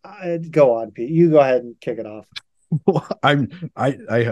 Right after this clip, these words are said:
Speaker 2: I just, I hope all of any, any angry comments go to Zach. Um,
Speaker 1: Yeah, no,
Speaker 2: 'cause
Speaker 1: I'm
Speaker 2: that
Speaker 1: kidding, guys. I, I'm, s-,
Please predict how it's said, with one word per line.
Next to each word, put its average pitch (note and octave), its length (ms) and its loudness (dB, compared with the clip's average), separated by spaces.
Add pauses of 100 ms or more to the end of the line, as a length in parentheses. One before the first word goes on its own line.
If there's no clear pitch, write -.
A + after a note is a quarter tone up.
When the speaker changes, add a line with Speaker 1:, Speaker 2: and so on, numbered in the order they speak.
Speaker 2:
I A#2 40 0
just, A#2+ 260 -8
I G#2 260 -6
hope C3+ 260 0
all A2 240 2
of F#2 100 -2
any, G2 320 -8
any A2 180 -6
angry G2 280 -6
comments F2+ 400 -12
go F2+ 100 -10
to D#2+ 80 -10
Zach. D#2 500 -12
Um, D2+ 320 -12
Speaker 1:
Yeah, A#3+ 140 10
no, B3+ 140 8
Speaker 2:
'cause G#3 80 2
Speaker 1:
I'm G#3+ 160 6
Speaker 2:
that F#3 80 -8
Speaker 1:
kidding, G3 340 6
guys. C#3+ 320 -2
I, F3 280 2 (140)
I'm, F3+ 220 -2
s-, E3 300 -6